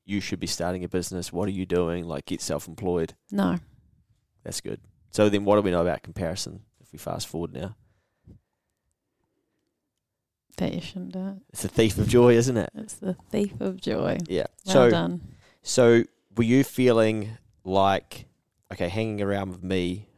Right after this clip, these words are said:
Speaker 1: I was in a very different path, different journey to what you're used to?
Speaker 2: Yeah.
Speaker 1: Were you feeling that maybe there was an expectation from me that, you know, you should be doing that too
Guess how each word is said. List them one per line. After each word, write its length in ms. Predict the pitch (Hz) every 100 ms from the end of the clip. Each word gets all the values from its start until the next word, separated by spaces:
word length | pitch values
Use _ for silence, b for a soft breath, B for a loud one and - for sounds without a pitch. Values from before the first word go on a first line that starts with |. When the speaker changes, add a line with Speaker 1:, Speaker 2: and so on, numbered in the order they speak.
| -
Speaker 1:
I 60 |
was 100 | 92
in 80 | 95
a 40 | 90
very 180 | 90
different 320 | 90 92 - -
path, 300 | 85 90 -
different 280 | 92 85
journey 520 | - 90 92 92 95 -
to 100 | -
what 220 | 92 87 95
you're 140 | 90
used 320 | 85 92 -
to? 260 | 92 90 123 - _
Speaker 2:
Yeah. 160 | 104 98 - _ _ -
Speaker 1:
Were 120 | 101
you 160 | 104 107
feeling 580 | - 107 101 95 85 -
that 300 | 101 95 - _ _ _ _ _ _
maybe 300 | 101 98 98
there 100 | 98
was 80 | 90
an 100 | 95
expectation 800 | 98 - - - 90 90 - 87
from 240 | - 92
me 280 | 92 92 95 90
that, 220 | 90 - _ _ _ _ _ _
you 100 | 92
know, 60 |
you 240 | 90 92 110
should 180 | - 92
be 80 | 90
doing 240 | 95 87
that 180 | 92 -
too 300 | 107 90